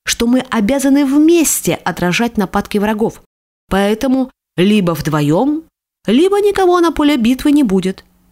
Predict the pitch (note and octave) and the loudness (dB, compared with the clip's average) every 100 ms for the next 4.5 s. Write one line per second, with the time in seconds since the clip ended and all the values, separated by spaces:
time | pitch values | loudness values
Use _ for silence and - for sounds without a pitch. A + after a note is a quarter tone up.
0 | - F3+ G#3 - A#3+ A3 - A2+ F#2+ - | -4 -2 -2 -4 -6 -6 -8 -10 -10 -14
1 | _ _ _ A#3 A#3+ A#3 A#3 E4 C#4 _ | _ _ _ 0 0 0 -2 -2 -4 _
2 | _ - A#3 B3+ C#4+ - B3 - G3 - | _ -6 -2 0 0 -2 -6 -6 -8 -4
3 | A3+ A#3 D#3 - - B2+ - _ D3 D3+ | -2 0 -2 -4 -8 -8 -14 _ -2 -2
4 | - D3 C#3+ C#3+ | -2 -4 -4 -6